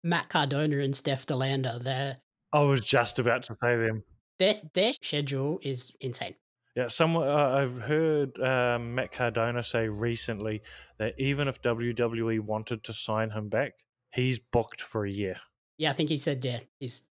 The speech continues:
Speaker 1: twenty twenty-four calendar is already full.
Speaker 2: They would need to pay him handsomely to get him to cancel those bookings.
Speaker 1: Mm-hmm. And Steph's doing just as much work with him at the moment, and it's crazy. Like, just today, they were in Japan, and then they're back to the States for a bit, and then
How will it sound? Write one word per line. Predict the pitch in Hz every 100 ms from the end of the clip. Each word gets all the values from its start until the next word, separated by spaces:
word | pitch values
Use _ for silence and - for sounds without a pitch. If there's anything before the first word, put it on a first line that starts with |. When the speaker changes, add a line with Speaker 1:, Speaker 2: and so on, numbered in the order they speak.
| _
Speaker 1:
twenty | - 135 139
twenty-four | 160 139 135 131 127
calendar | - 123 131 135
is | 131
already | 170 147 139
full. | - 120 _ _ _ -
Speaker 2:
They | 139
would | 135
need | 123 135 -
to |
pay | 113 127 127
him | - 117
handsomely | 113 - - 120 113 120 110 104 110 - _ - _ _
to | - 117 110
get | 98 117
him | 110
to | 110
cancel | - 113 104 110
those | 104 104
bookings. | 110 101 95 95 - _ _ -
Speaker 1:
Mm-hmm. | 135 165 254 _ _ _ -
And | 110 -
Steph's | - - 117 -
doing | - 131 123 123 123 -
just | 143 -
as | 135
much | 131 131
work | 139 131 131
with |
him | 131 135
at | 135
the | 139
moment, | 135 131 123
and |
it's | 131 -
crazy. | - 123 127
Like, | 127 123 - _ _ _
just | - 160
today, | - 151 160 170
they | 151
were | 156
in | 147 151 151 151
Japan, | 160 151 151 190 196
and | 156 151
then | 147 147
they're | 147 143 139 131 -
back | 127 -
to | 156
the | 143
States | - 143 151
for | -
a | 151
bit, | 180
and | 143 135
then | 131 135 127